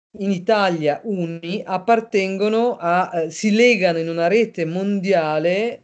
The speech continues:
eh, in, in base alla quale ormai buona parte, appunto, dei prodotti o delle professioni funzionano e vengono valutate. La norma uni, quindi, contiene degli indicatori,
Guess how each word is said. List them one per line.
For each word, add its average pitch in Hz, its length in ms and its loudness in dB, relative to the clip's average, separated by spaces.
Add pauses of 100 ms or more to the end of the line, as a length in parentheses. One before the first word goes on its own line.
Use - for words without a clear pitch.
(100)
eh, 147 600 -14 (1400)
in, 196 340 -12 (480)
in 196 140 0
base 202 260 4
alla 190 200 2
quale 220 300 2
ormai 185 500 2
buona 185 480 -2
parte, 190 520 -2
appunto, 202 480 -4
dei 180 180 -2
prodotti 190 400 -2
o - 20 -2
delle 175 160 0
professioni 175 560 -2
funzionano 156 880 -2
e 165 100 -4
vengono 151 320 -2
valutate. 139 680 -4 (1600)
La 240 260 6
norma 302 380 2
uni, 180 360 0
quindi, 196 480 -2 (140)
contiene 262 460 0
degli 233 140 2
indicatori, 180 840 -2